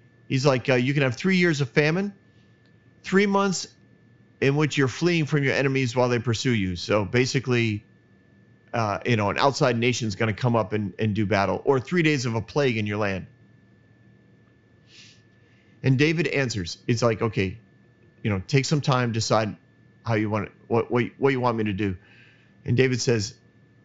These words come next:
uh, "Let, let us fall into the hands of the Lord, for his mercy is great, but do not let me fall into the hands of, of human hands." So basically, he's like, "The first two, I don't like. That's way too long.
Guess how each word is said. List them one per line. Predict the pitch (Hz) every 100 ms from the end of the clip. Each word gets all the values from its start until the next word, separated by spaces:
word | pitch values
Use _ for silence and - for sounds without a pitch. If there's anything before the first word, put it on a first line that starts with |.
| _ _ _ -
uh, | 107 98
"Let, | 104 143 170 - _
let | - 156 196
us | 180
fall | - - 160 190 196
into | 170 160
the | 151
hands | 147 139
of | 127
the |
Lord, | 127 127 123 107
for | 120
his | 120 110
mercy | 117 131 127 117
is | 101
great, | 113 117 104 -
but | 101 95
do | 127 143
not | 135
let | 110
me | 127
fall | 110 117 117
into | 110 107
the | 101
hands | 107 110 107 98 - _ _
of, | 110 95 - -
of | 104 95
human | 151 151 107
hands." | 98 78 - - _ - _ _ _ _ _ _ _ _ _ _ _
So | - 147
basically, | 135 175 180 165 165 151 123 -
he's | 135 143
like, | 139 123 - _ -
"The | 127
first | - 214 - -
two, | 147 143 135 - _ _ _ _ _ _ _ _ _ _ _ _ -
I | 131
don't | 135 123
like. | 107 92
That's | 123 113 - -
way | 143 143
too | 147
long. | 113 101 92